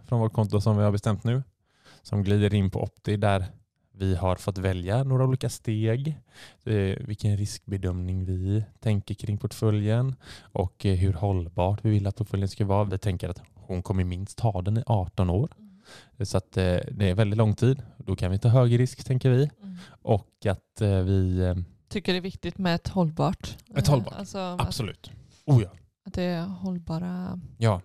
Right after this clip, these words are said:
Speaker 1: och det är
Speaker 2: val.
Speaker 1: så bra med Opti, som jag tycker, det är att det inte bara är aktier, utan det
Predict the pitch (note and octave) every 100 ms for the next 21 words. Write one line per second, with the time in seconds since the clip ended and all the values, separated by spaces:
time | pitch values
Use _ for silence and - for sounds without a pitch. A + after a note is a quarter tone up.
0 | _ _ _ _ _ _ - - A#2 A#2+
1 | B2 A#2 A2+ C3 B2+ G#2+ - A2 G#2+ -
2 | G#2 A2 A2 G2+ F#2+ F#2+ - - - -
3 | F#2 G2 F2+ F2 G2+ F2+ F2 E2+ G#2 E2+
4 | E2+ F2 - - - - G2 G2 F2+ -
5 | F2+ F#2 F#2+